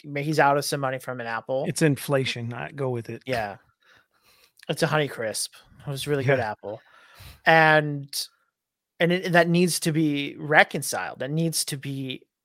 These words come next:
Speaker 1: ironed out. And so, yeah, I think it just calls for us to think about even our justice system. It's not perfect. This is not to go woke,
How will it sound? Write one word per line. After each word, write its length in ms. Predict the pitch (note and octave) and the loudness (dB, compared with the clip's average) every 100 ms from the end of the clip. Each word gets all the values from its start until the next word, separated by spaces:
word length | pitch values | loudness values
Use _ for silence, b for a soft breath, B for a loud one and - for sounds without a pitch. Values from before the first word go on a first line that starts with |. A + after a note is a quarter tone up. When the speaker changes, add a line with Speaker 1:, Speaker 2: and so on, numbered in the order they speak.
| _ _ _ _ _ _ _ _ | _ _ _ _ _ _ _ _
Speaker 1:
ironed 380 | D3+ D3 C3 B2 | -2 0 -2 -2
out. 460 | C3+ C3+ A#2 - - b b b b b b | 0 0 -2 -10 -20 b b b b b b
And 100 | E3+ | -2
so, 140 | D#3 D#3+ | 0 2
yeah, 320 | E3 C#3+ A2 A#2 - _ | 4 2 0 -10 -20 _
I 80 | D3 | 0
think 160 | E3 E3+ | 2 2
it 60 | |
just 180 | D3+ - | 0 -4
calls 300 | - D3+ D#3 | 2 4 4
for 200 | - D3 | 0 -2
us 200 | C3 - | -2 -4
to 420 | - D#3 D3 D3 | -4 -2 -2 -4
think 440 | - - E3 G3 G3 | -6 -4 -2 0 2
about 720 | E3+ D3+ B2+ A#2+ C#3+ - - - _ _ _ _ _ _ _ _ _ _ _ _ _ _ _ _ | 0 0 0 0 -4 -8 -18 -18 _ _ _ _ _ _ _ _ _ _ _ _ _ _ _ _
even 200 | G3 G#3+ | -4 4
our 140 | G3 F#3 | 6 6
justice 420 | G3 D#3 - A2+ | 4 2 -4 -6
system. 360 | - - G2+ - | -8 -8 -14 -4
It's 240 | E3 - | -2 0
not 180 | F3+ - | 0 0
perfect. 800 | - F3+ - G#2+ - - - _ _ _ _ _ _ _ _ - | -2 -2 -2 -10 -12 -20 -20 _ _ _ _ _ _ _ _ -10
This 120 | D3+ | -8
is 80 | D#3 | 0
not 240 | E3 D3 | 2 0
to 100 | - | -2
go 460 | C#3+ C#3 B2+ A#2+ - _ | -2 0 0 -2 -6 _
woke, 580 | C3 A#2 D#3+ D3 A#2+ - | -16 2 4 4 2 -10